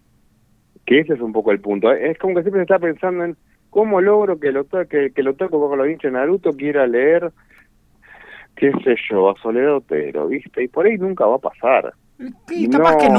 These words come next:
Speaker 1: No.
Speaker 2: hay que quererlo, sino que, bueno, cada uno tiene su... Eh,
Speaker 1: Claro,
Speaker 2: su, su
Speaker 1: pero,
Speaker 2: gusto.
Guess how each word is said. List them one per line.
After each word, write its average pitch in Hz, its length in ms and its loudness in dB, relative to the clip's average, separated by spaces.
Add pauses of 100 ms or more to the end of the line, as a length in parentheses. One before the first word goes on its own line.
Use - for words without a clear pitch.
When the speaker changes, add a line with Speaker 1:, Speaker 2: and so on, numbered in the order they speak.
Speaker 1:
No. 240 40 6
Speaker 2:
hay 233 220 4
que 143 760 -4
quererlo, 185 720 -4
sino 151 300 -12
que, 139 200 -12
bueno, 131 280 -12
cada 151 220 -18
uno 175 220 -12
tiene 143 240 -18
su... - 140 -20 (1120)
Eh, 165 200 -8
Speaker 1:
Claro, 196 320 4
Speaker 2:
su, 127 80 -12
su 135 60 -4
Speaker 1:
pero, 131 160 -2
Speaker 2:
gusto. - 180 -12